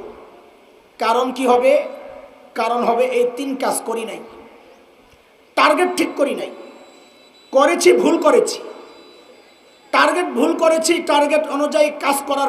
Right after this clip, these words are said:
প্রশ্নই আসে না, যেহেতু টার্গেটই তো ভুল করছি। আমাদের মুরব্বীরা, বড়রা এই আয়াতকে সামনে রেখে আমাদের মৌলিক চারটা ভুল ঠিক করেছেন, যে মৌলিকভাবে আমরা চারটা ভুল করি।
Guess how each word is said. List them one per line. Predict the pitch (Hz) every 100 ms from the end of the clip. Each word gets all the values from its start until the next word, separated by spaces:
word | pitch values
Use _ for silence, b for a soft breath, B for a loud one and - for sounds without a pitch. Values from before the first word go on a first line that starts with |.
| -
প্রশ্নই | 254 254 302 302
আসে | 226 233
না, | 208
যেহেতু | 226 247 247 -
টার্গেটই | 262 269 277 330
তো | 277
ভুল | 214 247
করছি। | 208 - - - - - - - - _ _ _ _
আমাদের | 185 277 302 320
মুরব্বীরা, | 277 285 240 311 294
বড়রা | 262 247 - - - - - - - - - -
এই | 233 -
আয়াতকে | 285 294 349 - 339
সামনে | - 320 349 302
রেখে | 294 - 269 247 -
আমাদের | 277 320 330 320
মৌলিক | 269 269 311 349 349 370 -
চারটা | - - - 247
ভুল | 185 294 302
ঠিক | 262 -
করেছেন, | 262 - - - - - - - - _ _ b b b -
যে | 196
মৌলিকভাবে | 247 254 320 330 - 226 285 311
আমরা | 285 285 285 -
চারটা | 320 302 - 285
ভুল | 185 240
করি। | 220 -